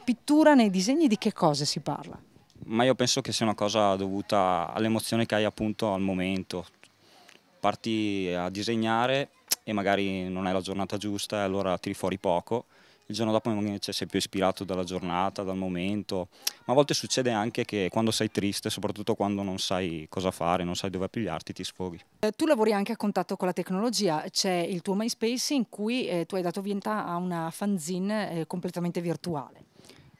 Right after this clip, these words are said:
Speaker 2: È una cosa che è nata per gioco, diciamo.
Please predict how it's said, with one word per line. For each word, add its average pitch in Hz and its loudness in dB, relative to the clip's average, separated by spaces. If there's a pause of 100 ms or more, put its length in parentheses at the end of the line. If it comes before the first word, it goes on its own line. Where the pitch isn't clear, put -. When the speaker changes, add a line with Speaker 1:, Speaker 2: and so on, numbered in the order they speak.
(200)
Speaker 2:
È 127 4
una 123 2
cosa 127 0
che 131 -4
è - -2
nata 117 2
per 113 -2
gioco, 98 -4
diciamo. 92 -4